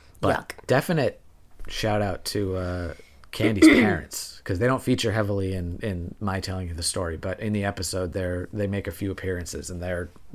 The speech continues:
Speaker 1: they were, they're ride or die for their child.
Speaker 2: As you should be.
Speaker 1: Yeah. So that's, uh,
Speaker 2: Lisa.
Speaker 1: that's, that's nice to see. Yeah.
Speaker 2: The fuck?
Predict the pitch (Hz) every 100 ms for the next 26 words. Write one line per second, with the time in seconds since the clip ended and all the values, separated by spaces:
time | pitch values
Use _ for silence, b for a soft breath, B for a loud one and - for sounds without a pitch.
0 | 107 - 123 110 98 92 90 - 120 135
1 | 131 123 123 117 98 95 80 - 85 80
2 | - 67 69 240 339 370 440 - 466 494
3 | 320 170 135 - - - 87 73 87 87
4 | - - 87 82 80 - - - - -
5 | 185 233 240 - 247 214 247 403 - 92
6 | - - 127 127 123 113 - 95 - -
7 | - - - - - - - - - -
8 | 233 - - 196 285 - -